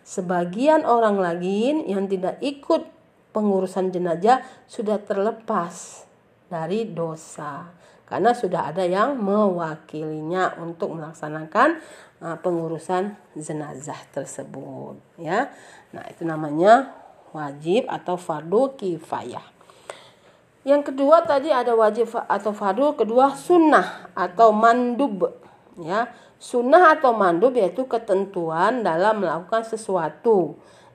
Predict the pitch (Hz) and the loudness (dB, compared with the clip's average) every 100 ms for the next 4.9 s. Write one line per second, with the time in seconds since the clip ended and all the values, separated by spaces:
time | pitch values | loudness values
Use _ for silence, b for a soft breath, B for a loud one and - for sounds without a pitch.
0 | - 180 262 320 320 - 233 220 208 196 | -10 -6 0 0 2 0 -4 2 2 4
1 | 196 180 175 175 208 214 - 151 160 208 | 2 0 0 -2 -6 -6 -6 -4 -2 -2
2 | 180 165 170 - 175 165 165 165 - 214 | -2 -2 0 0 -2 -4 -4 -4 -4 -4
3 | - 226 214 196 175 160 160 156 143 123 | -4 -4 -2 -4 -4 -6 -6 -6 -8 -10
4 | 156 156 170 160 202 220 185 151 | -10 -6 -6 -4 -4 -2 -2 -2